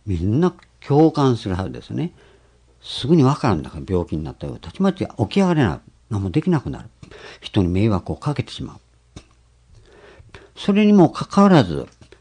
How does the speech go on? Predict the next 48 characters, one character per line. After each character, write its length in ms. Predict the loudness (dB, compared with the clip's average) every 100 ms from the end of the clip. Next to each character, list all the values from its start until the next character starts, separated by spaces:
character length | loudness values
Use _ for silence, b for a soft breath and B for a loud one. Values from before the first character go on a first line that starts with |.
| _
聖 320 | -8 -4 -4
書 160 | -6
で 120 | -10 -6
は 280 | -4 -6 -10
体 340 | -6 -4 -2
の 160 | -2 -4
健 260 | -4 -8 -6
康 100 | -8
を 120 | -8
第 240 | -4 -4
一 80 | -4
と 140 | -10 -14
は 60 |
全 260 | -14 -16 -14
く 80 | -8
言 100 | -8
っ 20 |
て 160 | -2
い 60 | 0
な 160 | 0 -2
い 60 |
わ 100 | -10
け 100 | -16
で 100 | -20
す。 120 | -20 _ _ -20 _ _ _ _ b b b b b b b b b b _ _ _
一 180 | -2 4
番 160 | 6
大 160 | 6 4
事 60 | 2
な 80 |
の 60 | 0
は 100 | 0
何 80 | -2
か。 180 | -6 -14 -6
神 300 | 4 6 6
を 160 | 6
愛 160 | 4 4
す 120 | 2
る 80 | -4
こ 100 | -4
と、 140 | -6
人 220 | -6 -4
を 120 | -4 2
愛 180 | 4
す 120 | 4 0
る 80 |
こ 100 | -2
と。 180 | -8 -14